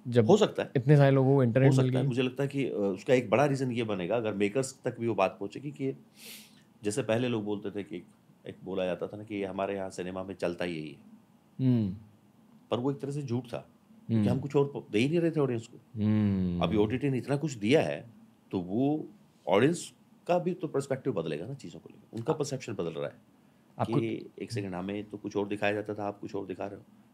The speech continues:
Speaker 2: Now उनके पास ऑप्शंस हैं।
Speaker 1: आप कुछ प्रेडिक्ट कर सकते हो अगले पाँच सालों के लिए, दस सालों के लिए क्या हो सकता है? क्योंकि सभी को पता है कि स्टोरी ओरिएंटेड फिल्म्स चलेंगी, but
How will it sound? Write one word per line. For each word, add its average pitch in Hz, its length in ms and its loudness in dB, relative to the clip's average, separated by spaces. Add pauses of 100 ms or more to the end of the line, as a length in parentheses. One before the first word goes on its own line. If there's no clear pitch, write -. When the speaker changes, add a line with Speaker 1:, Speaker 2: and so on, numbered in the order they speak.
(100)
Speaker 2:
Now 135 380 -2 (360)
उनके 117 280 0
पास 156 200 6
ऑप्शंस 104 360 0
हैं। 73 120 -12 (1160)
Speaker 1:
आप 117 120 2
कुछ 139 120 6
प्रेडिक्ट 127 400 8
कर 147 120 10
सकते 147 280 4
हो 156 60 10
अगले 123 160 8
पाँच 107 300 4
सालों 107 220 6
के 107 80 2
लिए, 104 100 6
दस 101 180 4
सालों 101 360 2
के 98 80 -4
लिए 92 120 -2
क्या 110 200 2
हो 101 180 4
सकता - 260 -12
है? - 60 -16 (200)
क्योंकि 139 280 8
सभी 143 260 8
को 156 80 8
पता 143 160 4
है 143 40 8
कि 143 120 4
स्टोरी 131 440 8
ओरिएंटेड 120 480 8
फिल्म्स 117 320 4
चलेंगी, 110 360 6
but 147 140 6